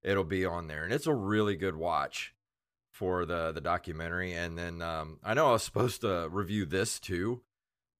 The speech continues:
and I've been wanting to get Night Trap on the Switch. Like, I see it in the store all the time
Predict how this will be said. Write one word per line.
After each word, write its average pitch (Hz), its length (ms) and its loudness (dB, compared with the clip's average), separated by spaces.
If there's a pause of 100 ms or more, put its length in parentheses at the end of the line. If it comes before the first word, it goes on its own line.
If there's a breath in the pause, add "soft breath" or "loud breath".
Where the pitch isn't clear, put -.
(100)
and 92 280 -6
I've 117 200 -2
been 160 300 -2 (360)
wanting 117 580 -2
to 160 60 2
get 156 180 0
Night 151 240 2
Trap 160 360 2
on 139 120 0
the 127 60 -2
Switch. 139 380 -2
Like, 110 220 -2
I 104 60 4
see 120 300 0
it 127 140 2
in 110 180 0
the 117 80 -2
store 110 560 -2
all 98 240 0
the 98 100 -2
time 95 520 -6